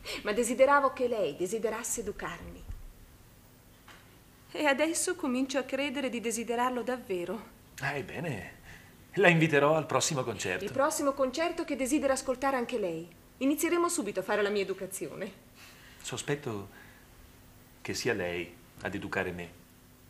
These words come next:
Speaker 1: È veramente pieno di sorprese, Colby. Io non ho mai conosciuto un uomo ignorante come lei che sappia tante cose. <laughs> Forse perciò che mi piace.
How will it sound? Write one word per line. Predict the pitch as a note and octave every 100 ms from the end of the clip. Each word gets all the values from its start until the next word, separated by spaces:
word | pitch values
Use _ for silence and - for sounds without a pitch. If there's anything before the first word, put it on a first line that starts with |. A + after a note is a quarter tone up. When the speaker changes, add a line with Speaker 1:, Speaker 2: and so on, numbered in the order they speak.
| - - - - - - - - - -
Speaker 1:
È | - G#3+
veramente | G3+ G#3+ G#3+ G#3+ G3
pieno | - G#3 G3+
di | F#3+
sorprese, | F3+ F#3 - E3+ E3 E3+
Colby. | F#3+ E3+ F#3 F3 G3+ - - - - - - - -
Io | C#4 E4
non | E4+ E4+
ho |
mai | E4+ F4+
conosciuto | F4 E4+ E4 D4+ C#4 C4+
un |
uomo | C4+ D#4 D#4
ignorante | D4 D4 D4+ D#4+ D4
come | C#4+ C4+ C#4
lei | D#4 D#4+
che | C#4+
sappia | C#4+ C4+ C4
tante | C#4 D4+ C#4 C4+ B3+
cose. | A3 G3 F#3+ F#3+ F#3+ - -
<laughs> | - - D4+ - - - - - - - - - - - - -
Forse | B3+ B3+ -
perciò | A#3 G#3+ G3 - E3+ - - -
che | G3
mi | F#3+
piace. | F3+ D#3 - - -